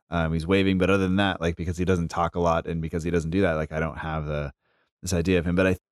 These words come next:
I don't know. Hopefully, we see a little bit more from him in terms of, of kind of what he, what he wants, and, and maybe,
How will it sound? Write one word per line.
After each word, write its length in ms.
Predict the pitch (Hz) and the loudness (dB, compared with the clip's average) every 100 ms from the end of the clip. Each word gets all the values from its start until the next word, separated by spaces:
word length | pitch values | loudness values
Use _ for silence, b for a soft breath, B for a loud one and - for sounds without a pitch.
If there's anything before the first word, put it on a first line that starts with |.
| _ 143 | _ 0
I 60 | |
don't 100 | 165 | 2
know. 120 | 113 95 | 2 2
Hopefully, 320 | 131 143 123 | 2 4 4
we 120 | 110 | 4
see 180 | - 113 | 4 4
a 60 | |
little 160 | 104 95 | 4 4
bit 100 | 92 | 4
more 180 | 95 87 | 4 2
from 240 | 95 98 | 0 0
him 180 | 92 82 | 0 0
in 100 | 80 | -2
terms 320 | - 87 82 | -2 0 2
of, 320 | 85 78 73 _ _ - | 0 0 -4 _ _ -14
of 160 | 85 - | -14 -6
kind 160 | 87 | -4
of 80 | 73 | -2
what 180 | 87 80 | 0 -2
he, 440 | 87 87 85 80 - _ _ _ _ _ _ - | -2 0 0 0 -4 _ _ _ _ _ _ -2
what 120 | 95 | 0
he 40 | 80 | 2
wants, 380 | 82 123 139 | 2 2 2
and, 220 | 104 95 85 | 2 2 2
and 240 | 92 92 | 4 4
maybe, 640 | 104 113 107 101 - - | 4 6 4 4 0 -12